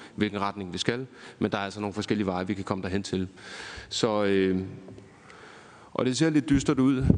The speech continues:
Øh, nu er der jo risiko for, at nogle af tallene her bliver gentaget, og nogle af anbefalingerne også, så dem kan vi gå lidt, lidt lettere over. Men det tal, jeg har taget med her, det er, øh, det er nogle danske banktal,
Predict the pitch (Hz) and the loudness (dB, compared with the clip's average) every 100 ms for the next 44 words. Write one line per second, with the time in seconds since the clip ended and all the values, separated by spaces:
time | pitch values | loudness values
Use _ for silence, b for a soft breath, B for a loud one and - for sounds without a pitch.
0 | - 123 117 113 120 135 131 117 127 113 | 6 2 4 6 6 4 2 2 0 2
1 | 117 110 120 120 123 117 117 117 110 110 | 0 2 0 0 -2 -2 -2 -2 0 0
2 | 107 113 113 113 104 110 110 107 101 120 | 0 0 0 0 0 0 0 0 0 0
3 | 117 107 104 98 110 - 110 113 113 104 | -2 -2 -2 -2 -2 -2 -2 -2 -2 0
4 | 110 107 104 104 107 107 101 120 127 101 | 2 2 2 0 0 2 2 2 0 -2
5 | 101 117 110 127 127 123 113 110 113 123 | -2 0 0 0 0 -2 -4 0 2 2
6 | 113 117 110 120 117 - 104 101 95 95 | 2 0 0 0 0 -2 -4 0 2 2
7 | 92 104 110 104 110 107 120 101 110 - | 0 0 0 0 -2 -2 -2 -2 -4 -4
8 | 113 | -4